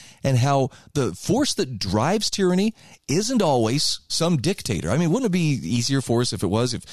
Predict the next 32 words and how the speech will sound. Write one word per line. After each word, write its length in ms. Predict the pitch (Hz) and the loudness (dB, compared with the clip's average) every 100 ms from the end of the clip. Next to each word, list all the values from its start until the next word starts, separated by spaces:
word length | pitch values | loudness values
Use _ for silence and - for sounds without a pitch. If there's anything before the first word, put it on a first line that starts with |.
| - - | -10 -4
if 160 | 139 | -4
tyranny 360 | - 262 226 196 | -2 0 2 2
was 160 | 170 | 0
synonymous 640 | - 120 113 131 151 - - - - - | -2 -2 0 0 0 -2 -6 -12 -14 -4
with 100 | 107 | -4
some 220 | - 156 | 0 -2
goose-stepping 880 | 113 131 147 - 143 - 147 135 117 | 0 0 0 -2 -4 -4 -2 0 0
little 220 | 123 135 | 0 -2
dictator 560 | 92 117 123 - 135 143 | -2 -4 -6 -4 -4 -2
with 120 | 131 | -4
a 40 | 113 | -4
funny 260 | 120 127 | -4 -2
mustache? 540 | 113 120 117 110 123 - - - _ _ - | -2 -4 -4 -4 -6 -8 -18 -20 _ _ -8
I 100 | 202 | -4
mean, 180 | 175 160 | 0 0
we 120 | 165 | 0
could 120 | 156 | 0
all 160 | 139 139 | 0 0
recognize 560 | 120 139 127 120 117 156 | 0 -2 -2 -2 0 -2
it 80 | |
and 80 | 117 | -4
call 200 | 113 113 | -2 -2
it 60 | 110 | 0
for 80 | 120 | 0
what 160 | 127 | 0
it 40 | 147 | 0
is. 100 | 127 | 0
"Oh, 200 | 247 277 | 0 0
yeah, 240 | 151 143 | 0 -2
that's 200 | 135 - | -2 -4
definitely 380 | 107 110 123 123 | -4 -2 -2 -2
tyranny." 420 | - 73 95 | -2 -2 0